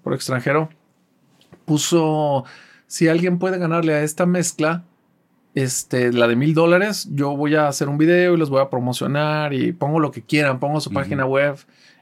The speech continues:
Speaker 1: y todo". Y dije, "Ah, qué chido, pues vamos intentándolo". Y ya después de unas,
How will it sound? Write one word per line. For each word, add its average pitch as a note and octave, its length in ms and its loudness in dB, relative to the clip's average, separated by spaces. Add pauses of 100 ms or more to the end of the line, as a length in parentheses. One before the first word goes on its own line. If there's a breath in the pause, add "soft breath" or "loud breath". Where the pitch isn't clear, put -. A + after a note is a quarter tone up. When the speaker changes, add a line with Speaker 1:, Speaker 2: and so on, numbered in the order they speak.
Speaker 1:
y B2+ 100 -2
todo". B2+ 220 0
Y - 20 -2
dije, A#2+ 140 -6
"Ah, - 220 -6
qué D3+ 80 -12
chido, D#3 340 -2 (180)
pues C#3+ 120 -4
vamos D#3 240 0
intentándolo". D3+ 720 0 (800 loud breath)
Y D3+ 120 2
ya D#3+ 160 4
después F3+ 320 2
de F3+ 160 2
unas, F3+ 560 0